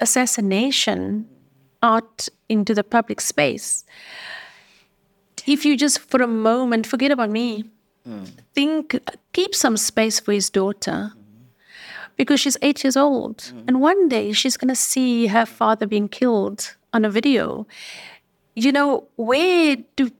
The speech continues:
Speaker 1: how do, how does society operate? And, and that's what you're talking about. And I think, um, you know, that video,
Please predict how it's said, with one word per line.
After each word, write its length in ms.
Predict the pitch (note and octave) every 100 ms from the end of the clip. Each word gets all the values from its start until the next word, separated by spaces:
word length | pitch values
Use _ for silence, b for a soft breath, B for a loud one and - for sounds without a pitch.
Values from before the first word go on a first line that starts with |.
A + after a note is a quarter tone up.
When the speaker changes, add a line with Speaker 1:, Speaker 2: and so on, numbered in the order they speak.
| -
Speaker 1:
how 300 | A3 C4+ D4+
do, 380 | C#4+ C#4 B3 -
how 180 | G#3
does 140 | C4 B3+
society 720 | A#3 A#3 A3+ A3 A3 - A3
operate? 440 | - C4+ - C#4 B3
And, 180 | A3 G#3+
and 180 | G#3
that's 280 | G3+ A3 -
what 180 | G#3 G3+
you're 60 | G#3
talking 340 | - C#4 A#3+
about. 160 | A3 G#3+
And 160 | G#3+
I 80 | G#3+
think, 460 | - C#4 B3+ A#3 - B B B B B _
um, 600 | A3 G#3 G3+ G3+ F3+ - - _ _ _ _ _ _ - _
you 180 | A3+ A3+
know, 140 | A3
that 280 | G#3 G3+ G#3+ -
video, 540 | A#3 G#3 F3 F3 E3